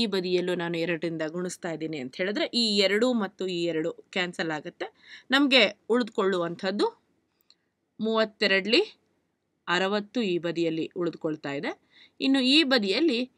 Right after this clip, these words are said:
ಬಿ ಟೈಮ್ಸ್ ಬಿ ಮೈನಸ್ ಫೋರ್, ಬಿ into ಬಿ ಮೈನಸ್ ನಾಲ್ಕು ಆಗಿದೆ. ಈಗ ಈ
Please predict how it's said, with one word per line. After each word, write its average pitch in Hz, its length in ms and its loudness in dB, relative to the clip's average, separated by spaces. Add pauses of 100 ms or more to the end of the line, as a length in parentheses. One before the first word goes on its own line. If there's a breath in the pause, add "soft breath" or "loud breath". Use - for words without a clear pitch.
(520)
ಬಿ 302 160 8 (540)
ಟೈಮ್ಸ್ 285 460 8 (320)
ಬಿ 233 140 4 (220)
ಮೈನಸ್ 196 480 2 (480 soft breath)
ಫೋರ್, 180 260 0 (220)
ಬಿ 233 140 2 (280)
into 202 260 -2 (160)
ಬಿ 202 100 2 (180)
ಮೈನಸ್ 180 360 -4 (120)
ನಾಲ್ಕು 160 440 -4 (540 soft breath)
ಆಗಿದೆ. 165 320 -8 (200)
ಈಗ 254 100 0 (160)
ಈ - 20 4